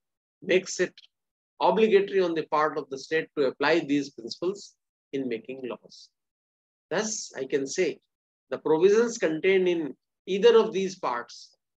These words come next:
are not designed to act as a barrier to the progress, but instead both are intended to envisage a social order contemplated by the preamble of our constitution. They are therefore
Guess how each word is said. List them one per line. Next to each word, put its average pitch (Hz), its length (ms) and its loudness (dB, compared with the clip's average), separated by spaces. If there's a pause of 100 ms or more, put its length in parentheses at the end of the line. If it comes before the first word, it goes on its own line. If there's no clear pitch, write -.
are 175 200 2
not 220 260 4
designed 180 540 2 (640)
to 165 160 -8
act 196 260 -8
as 160 160 -4
a 160 60 -4
barrier 156 580 2 (1080)
to 135 60 -10
the 131 120 -6
progress, 131 680 -6 (240)
but 165 180 -4
instead 190 540 -2
both 170 300 0
are 170 200 -4 (440)
intended 156 680 -2
to 151 100 -2
envisage 135 720 -8
a 135 140 -10
social 127 480 -10
order 143 400 -4 (720)
contemplated 156 840 -2
by 127 340 -4 (320)
the 117 100 -10 (100)
preamble 147 480 -4
of 120 140 -14 (220)
our 117 260 -10
constitution. 143 720 -12 (840)
They 151 140 2
are 202 220 2
therefore 202 580 0